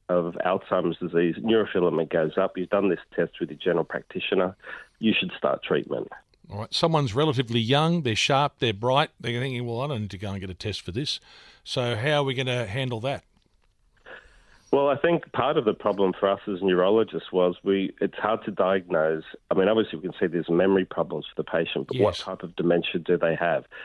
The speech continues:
Speaker 1: An M R I scan doesn't identify the problem. It often just shows a bit of shrinkage.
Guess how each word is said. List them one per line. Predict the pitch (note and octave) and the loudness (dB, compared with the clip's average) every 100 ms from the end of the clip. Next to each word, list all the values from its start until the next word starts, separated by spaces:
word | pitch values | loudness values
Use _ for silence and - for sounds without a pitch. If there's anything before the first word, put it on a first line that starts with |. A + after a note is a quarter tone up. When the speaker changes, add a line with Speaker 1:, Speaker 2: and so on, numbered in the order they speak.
| - | -10
Speaker 1:
An | - A2 | 0 4
M | B2+ | 4
R | A2 F#2+ F#2 | 4 2 0
I | - | -2
scan | - F2+ E2+ | -2 0 2
doesn't | F#2 F2 E2 | 0 0 0
identify | E2 E2 E2 - D#2 D2 | 0 0 -4 -2 -2 0
the | D2 | -4
problem. | - D#2 D#2 C#2+ | -4 -2 0 -2
It | D2+ | 0
often | F#2+ F#2 F#2+ E2 | 0 0 0 0
just | D#2+ - | -2 0
shows | E2+ E2 | 0 0
a | |
bit | E2 E2+ | -2 -2
of | E2 - | -2 0
shrinkage. | F2+ F2 - - - | -2 -2 -8 -12 -18